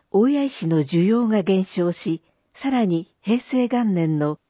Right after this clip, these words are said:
大谷石採取場跡地の陥没の影響を受け、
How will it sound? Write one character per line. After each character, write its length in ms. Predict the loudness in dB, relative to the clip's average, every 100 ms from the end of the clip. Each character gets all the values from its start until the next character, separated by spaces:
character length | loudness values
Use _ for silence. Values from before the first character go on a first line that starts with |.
| _ _
大 160 | 2 4
谷 260 | 2 0
石 180 | -2 -4
採 320 | -6 -4 -6 -4
取 160 | -4
場 240 | 0 0 0
跡 240 | -2 -6
地 160 | -4 -4
の 140 | -4
陥 300 | -4 -4 -2
没 240 | -4 -2
の 120 | 0 2
影 180 | 0 -2
響 260 | -2 0
を 160 | 0 -2
受 380 | -4 -6
け、 40 | -6